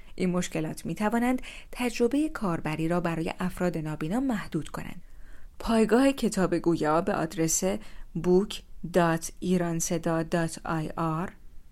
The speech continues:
با اسپل بی او او کی دات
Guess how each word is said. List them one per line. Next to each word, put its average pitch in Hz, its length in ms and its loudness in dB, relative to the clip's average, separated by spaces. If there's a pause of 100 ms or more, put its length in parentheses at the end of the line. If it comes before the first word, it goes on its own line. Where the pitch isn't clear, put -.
(420)
با 180 220 4
اسپل 175 680 -2 (360)
بی 226 440 4 (160)
او 208 480 4
او 190 460 2
کی 170 520 -2 (520)
دات 180 420 0